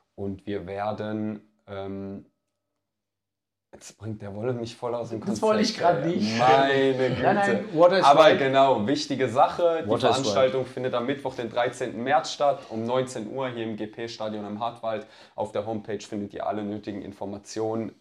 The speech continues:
Speaker 1: Ähm, deswegen auf jeden Fall angucken, vorbeikommen, anmelden. Ähm, wichtige Sache und, äh, ist bestimmt, äh, ein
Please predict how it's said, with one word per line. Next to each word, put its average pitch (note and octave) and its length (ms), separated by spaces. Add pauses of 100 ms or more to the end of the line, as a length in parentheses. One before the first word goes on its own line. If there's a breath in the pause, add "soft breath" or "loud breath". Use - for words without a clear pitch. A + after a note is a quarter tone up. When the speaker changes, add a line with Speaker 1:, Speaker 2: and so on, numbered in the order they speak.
(120)
Speaker 1:
Ähm, F#2+ 440
deswegen G#2 560
auf - 200
jeden G#2 220
Fall G#2 460
angucken, G2+ 540
vorbeikommen, F#2+ 760
anmelden. F#2+ 640 (340 soft breath)
Ähm, F2 300 (140)
wichtige G2 440
Sache F#2+ 520
und, F2+ 340
äh, F2+ 340
ist - 180
bestimmt, F#2+ 560
äh, - 40 (400)
ein F2+ 240